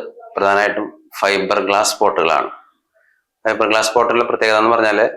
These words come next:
ഒന്നാമത് അത്, ആ, ലൈറ്റ് വെയിറ്റ് ആണ്, ആ, പിന്നെ കുറച്ചുകൂടി ഡ്യൂറബിലിറ്റി കൂടുതലാണ്, ആ, പെട്ടെന്ന് പൊട്ടുന്നതല്ല. എന്നാൽ സെറാമിക്കിനേക്കാളും കുറച്ച്,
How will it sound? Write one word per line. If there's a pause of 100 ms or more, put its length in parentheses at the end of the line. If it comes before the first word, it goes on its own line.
(120)
ഒന്നാമത്
അത്,
ആ,
ലൈറ്റ്
വെയിറ്റ്
ആണ്, (760)
ആ,
പിന്നെ
കുറച്ചുകൂടി
ഡ്യൂറബിലിറ്റി
കൂടുതലാണ്,
ആ, (140)
പെട്ടെന്ന്
പൊട്ടുന്നതല്ല. (920)
എന്നാൽ
സെറാമിക്കിനേക്കാളും
കുറച്ച്,